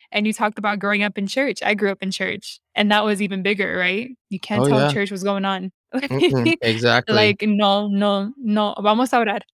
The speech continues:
Speaker 2: You throw everything under the rug, right? Like, "No, no, no,
Speaker 1: Mm-hmm.
Speaker 2: don't tell your uncle that, don't tell you this. No, no, no, no, no hablen de eso, blah, blah, blah. Just, it didn't
Speaker 1: Mm-hmm.
Speaker 2: happen, it didn't hap-," like,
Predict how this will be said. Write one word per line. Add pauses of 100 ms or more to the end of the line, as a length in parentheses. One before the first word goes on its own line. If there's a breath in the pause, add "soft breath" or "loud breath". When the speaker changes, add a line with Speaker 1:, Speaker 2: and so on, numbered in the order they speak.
(360)
Speaker 2:
You
throw
everything
under
the
rug,
right?
Like,
"No,
no,
no,
Speaker 1:
Mm-hmm.
Speaker 2:
don't
tell
your
uncle
that,
don't
tell
you
this.
No,
no,
no,
no,
no
hablen
de
eso,
blah,
blah,
blah.
Just, (380 soft breath)
it
didn't
Speaker 1:
Mm-hmm.
Speaker 2:
happen,
it
didn't
hap-,"
like,